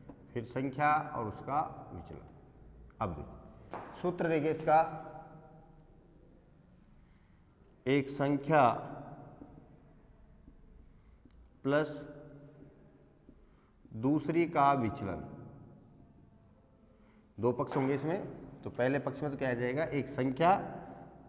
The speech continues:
और दूसरी संख्या का विचलन, और दूसरे पक्ष में क्या आ जाएगा? विचलनों का गुणनफल। क्या आ जाएगा?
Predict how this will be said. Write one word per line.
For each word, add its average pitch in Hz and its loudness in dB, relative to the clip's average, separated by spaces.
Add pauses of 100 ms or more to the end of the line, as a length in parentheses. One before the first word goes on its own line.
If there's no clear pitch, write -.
(200)
और 123 6
दूसरी 156 2
संख्या 135 -2
का 139 0
विचलन, 180 0 (500)
और 113 -2
दूसरे 139 -2
पक्ष - -4
में 143 -2
क्या 127 -2
आ 120 -2
जाएगा? 117 0 (2250)
विचलनों 143 2
का 135 2 (3000)
गुणनफल। 110 -6
क्या 104 -8
आ 110 -4
जाएगा? 117 0